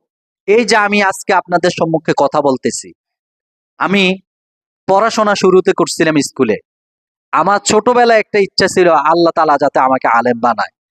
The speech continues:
ইসলামের প্রতি আমার একটা ভালোবাসা ছিল, উদারতা ছিল। আজ এ পর্যন্ত এসেছি, ভালো আলেম হইতে পারি নাই, কিন্তু আল্লাহর দিনের কথা কিছু হলেও তো বলতে পারতেছি।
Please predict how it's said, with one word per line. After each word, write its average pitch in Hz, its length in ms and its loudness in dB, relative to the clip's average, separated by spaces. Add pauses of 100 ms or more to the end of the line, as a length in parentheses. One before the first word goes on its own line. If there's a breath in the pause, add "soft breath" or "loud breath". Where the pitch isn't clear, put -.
(520)
ইসলামের 220 460 0
প্রতি 208 240 0
আমার 185 240 0
একটা 175 240 -2
ভালোবাসা 160 460 0
ছিল, 135 200 0
উদারতা 127 460 2
ছিল। 110 260 -6 (1160)
আজ 151 300 0
এ 214 220 4
পর্যন্ত 202 380 0
এসেছি, 151 460 0 (460)
ভালো 180 220 2
আলেম 240 260 4 (100)
হইতে 214 200 0
পারি 190 260 -2
নাই, 160 140 0 (680)
কিন্তু 165 220 -4
আল্লাহর 190 400 2
দিনের 240 340 2
কথা 190 280 -2
কিছু 214 300 -2
হলেও 226 240 2
তো 202 100 -2
বলতে 185 280 0
পারতেছি। - 480 -4